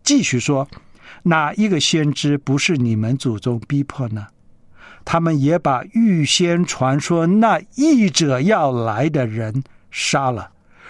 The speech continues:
如今你们又把那义者卖了，杀了，你们受了天使所传的律法，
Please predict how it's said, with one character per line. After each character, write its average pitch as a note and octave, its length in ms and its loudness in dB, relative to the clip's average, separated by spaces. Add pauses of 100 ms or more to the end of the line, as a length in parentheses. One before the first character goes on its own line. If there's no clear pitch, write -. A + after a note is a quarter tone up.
(160)
如 E3+ 200 2
今 G3+ 260 2 (200)
你 C#3 140 2
们 C#3+ 200 0
又 F#3 200 2
把 B2 240 -2
那 C#3 200 0 (120)
义 E3+ 200 2
者 A2+ 320 -6 (200)
卖 G#3+ 420 2
了， - 220 -12 (680)
杀 F#3 400 2
了， C3 240 -4 (540)
你 C3 100 0
们 B2+ 160 2
受 C#3+ 240 0
了 A#2+ 120 -2
天 G3 340 0
使 D3 240 0
所 C3 180 -2
传 D3+ 240 -2
的 F3+ 80 0
律 A3+ 240 2
法， A#2+ 300 -4